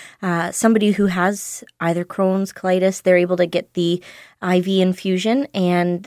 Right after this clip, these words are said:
that way, um, they're able to absorb it because it is bypassing the gut. So it's going straight through the vein, and that way we can ensure that they're getting more of those nutrients.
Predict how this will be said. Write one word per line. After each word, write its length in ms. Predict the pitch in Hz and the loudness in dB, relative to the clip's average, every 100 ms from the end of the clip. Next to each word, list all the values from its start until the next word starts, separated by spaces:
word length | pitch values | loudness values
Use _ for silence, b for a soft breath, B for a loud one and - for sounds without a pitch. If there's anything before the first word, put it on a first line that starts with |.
| - | -4
that 300 | 185 190 185 | 0 0 0
way, 400 | 190 185 175 180 B B B - | 4 6 6 2 B B B -4
um, 480 | 180 170 165 165 - _ | -2 -2 -4 -6 -12 _
they're 160 | 202 196 | 2 4
able 160 | 185 | 4
to 80 | 185 | 2
absorb 400 | 180 151 170 165 | 2 2 0 0
it 80 | - | -4
because 280 | 151 196 170 | -4 -2 -2
it 120 | - | 0
is 140 | 170 | -2
bypassing 560 | 165 151 160 147 - 156 | 0 -4 -2 -8 -6 -8
the 80 | 143 | -4
gut. 240 | 131 - | -4 -4
So 160 | - 151 | -4 -6
it's 120 | - | -4
going 260 | - 170 160 | -2 -2 -2
straight 360 | - 185 180 | -2 -2 -2
through 160 | - 180 | -4 -2
the 140 | 175 | 0
vein, 260 | 165 175 196 | 2 0 0
and 260 | 175 170 - - | -2 -4 -8 -4
that 180 | 165 | 0
way 140 | 180 180 | 2 2
we 100 | 175 | 2
can 320 | - 170 165 175 | 0 -2 -2 -4
ensure 300 | 175 - 165 | -4 -2 -2
that 140 | 170 | -2
they're 100 | 165 | -4
getting 260 | 156 165 165 | -4 -4 -2
more 160 | 160 | 0
of 120 | 156 151 | -2 -2
those 180 | 147 | -4
nutrients. 640 | 160 151 - 135 - - | -4 -6 -8 -10 -12 -18